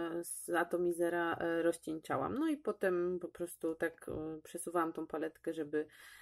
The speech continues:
e, to się rozprowadziło. I to jest taki kolor, e, sepia ze złotem. I dzisiaj jest tak, no, chmurno bardzo u mnie, bo bardzo dużo śniegu napadało przez noc. E,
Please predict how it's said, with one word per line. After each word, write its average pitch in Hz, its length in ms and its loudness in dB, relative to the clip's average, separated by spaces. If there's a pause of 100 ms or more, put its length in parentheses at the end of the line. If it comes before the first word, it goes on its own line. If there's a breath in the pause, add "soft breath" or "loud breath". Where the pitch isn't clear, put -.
(260 loud breath)
e, 160 160 2
to - 260 0
się 165 200 2
rozprowadziło. 156 960 2
I - 120 -12
to 196 140 0
jest 190 180 0
taki 175 260 -6
kolor, 175 540 6
e, 170 140 2
sepia 196 520 2
ze 170 140 -2
złotem. 170 760 4
I 165 180 -4 (340 loud breath)
dzisiaj 180 400 4
jest - 300 0
tak, - 280 -8 (400)
no, 170 380 -4 (640)
chmurno 185 580 0
bardzo 156 380 -2
u 156 100 -6
mnie, 160 300 -6
bo 151 240 -10
bardzo 160 300 -8
dużo 156 220 -12
śniegu 170 380 -2
napadało 151 500 -2
przez - 280 -10
noc. 160 380 -4 (720 loud breath)
E, 160 640 -4